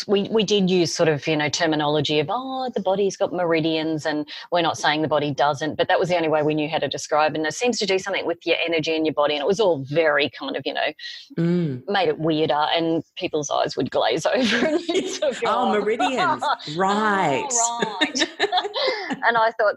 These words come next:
Speaker 1: "Thank goodness," you know, it was first, um, Harvard University in Boston that they did a ten-year study that probably was released now, maybe ten years ago, where they looked at all the pressure points in the body, you know, true Chinese sort of acupuncture,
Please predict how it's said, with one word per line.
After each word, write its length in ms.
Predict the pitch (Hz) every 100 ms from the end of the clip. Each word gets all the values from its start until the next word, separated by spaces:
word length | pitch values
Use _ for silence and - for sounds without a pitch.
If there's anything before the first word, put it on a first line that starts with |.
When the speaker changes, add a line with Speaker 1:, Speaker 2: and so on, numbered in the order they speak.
| -
Speaker 1:
"Thank 200 | 214 190
goodness," 360 | 214 196 180 220
you 80 |
know, 60 | 175
it 320 | 165 175 202
was 260 | 208 - - 202
first, 360 | 202 208 -
um, 160 | 165 151 151 -
Harvard 340 | 165 156 160
University 500 | 165 165 151 156 170
in 100 | 156
Boston 400 | 151 151 - 156 151
that 140 | 147 180
they 160 | 180
did 140 | 175 160
a 60 |
ten-year 400 | - 170 156 151
study 360 | - - 143 147
that 100 | 151 - -
probably 460 | 202 170 160 156
was 200 | 151 143
released 440 | 147 143 143 143 -
now, 420 | 147 143 143 143
maybe 340 | 151 147 143
ten 240 | 139 147 143
years 140 | 147
ago, 160 | 151 147 147 - - - - -
where 140 | 202
they 200 | 196 202
looked 380 | 185 175 170 190
at 100 | 170
all 160 | 165
the 100 | 151 151
pressure 400 | - 147 - 160
points 360 | - 156 - -
in 180 | 165 156
the 60 |
body, 360 | 147 143 147 139
you 120 | 156
know, 120 | 139 139
true 300 | - 151 143
Chinese 480 | - 135 139 135 139
sort 140 | 123
of 60 | 135
acupuncture, 560 | 135 - - - -